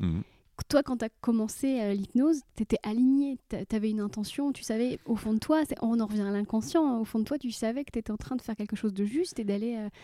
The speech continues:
Speaker 2: à la rencontre de ton destin aussi.
Speaker 1: Ouais, alors je crois que c'est ce qui, tu vois, c'est, j'ai, j'ai peut-être, euh, un autre élément de réponse à la question précédente aussi. Moi, j'ai commencé avant tout en cabinet, à, à accompagner des gens, et je voyais des gens qui allaient bien, en fait, des gens qui allaient mieux. Euh, tu vois, quand à la fin d'une journée, t'as vu sept, huit personnes et que t'en as quelques-uns qui t'ont dit, « Mais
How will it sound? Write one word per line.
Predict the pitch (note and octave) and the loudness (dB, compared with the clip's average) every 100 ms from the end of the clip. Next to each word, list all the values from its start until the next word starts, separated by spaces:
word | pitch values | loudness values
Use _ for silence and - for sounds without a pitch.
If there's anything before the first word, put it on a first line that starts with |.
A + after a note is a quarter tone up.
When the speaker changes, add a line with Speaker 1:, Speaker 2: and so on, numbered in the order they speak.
| - - | -20 -6
Speaker 2:
à | G#3+ | 0
la | |
rencontre | G3+ A3+ C4+ | 2 2 4
de | A#3+ | 2
ton | A3 | 2
destin | A3 - D#4+ | -2 -2 4
aussi. | F3 | 6
Speaker 1:
Ouais, | E3+ F3 - | 6 4 2
alors | G2+ | 2
je | G#2+ | 4
crois | F#3 | 2
que | |
c'est | - | 2
ce | A#2 | -2
qui, | - G2+ - - | 0 0 2 -2
tu | - | 2
vois, | C3+ | 4
c'est, | A#2+ | 4
j'ai, | G2 F#2+ | 2 0
j'ai | F2 | 0
peut-être, | - G#2 G2 | 0 2 4
euh, | E2+ E2 D#2+ D#2 - | 2 2 -4 -6 -6
un | D#2+ | -2
autre | F2 F#2 | 0 2
élément | F#2 F#2+ | 2 2
de | F#2 | 2
réponse | F#2 G2+ | 0 -2
à | F2 | -4
la | |
question | E2+ F2+ F#2 | -2 -2 -2
précédente | F2 F#2 F2+ F2 | -2 0 0 2
aussi. | F#2+ - D#3+ - | 0 0 -2 0
Moi, | G2+ | 0
j'ai | F#2+ | 2
commencé | - F#2 F2 B2+ | 2 -2 2 4
avant | F#2+ F#2 | 4 2
tout | - | 0
en | G#2 | -2
cabinet, | E2+ E2 G2 E3+ _ - | 0 -2 -2 -4 _ -8
à, | D#2+ D#2+ D2+ - | -6 -4 -6 -8
à | |
accompagner | D#2+ - F2 F2 | -8 -4 -2 0
des | D#2+ | 0
gens, | E2 C3+ - _ _ _ _ _ _ _ _ | 0 -2 -6 _ _ _ _ _ _ _ _
et | G2 | 2
je | |
voyais | E2 F2 | 4 4
des | |
gens | E2 | 2
qui | - | -2
allaient | D#2 | -6
bien, | D2 F#2+ C3 - | -4 -4 -6 -12
en | F2 | -8
fait, | F#2 | -8
des | F2 | -6
gens | F2 | -6
qui | E2 | 0
allaient | E2 | 0
mieux. | E2 G2 - _ - | 2 0 -4 _ -6
Euh, | D#2+ D#2 D#2 D#2 D2 | -2 0 2 0 0
tu | - | 0
vois, | |
quand | G2+ | 2
à | F2+ | 2
la | E2+ | 2
fin | G#2 | 2
d'une | G2 F#2 | 2 2
journée, | F#2 F#2+ G#2 A2 | 2 4 4 4
t'as | F2+ | 2
vu | D#2+ G2 | 0 0
sept, | G2 F#2+ | 0 -4
huit | - | -2
personnes | G2 - - G#2+ | -2 -2 0 2
et | G2+ | 2
que | - | -2
t'en | F#2 | -2
as | |
quelques-uns | - F2 F#2+ G2+ | -2 -2 -2 -2
qui | - | -2
t'ont | F#2 | -4
dit, « | F#2+ | -2
Mais | G2+ F2 | 0 0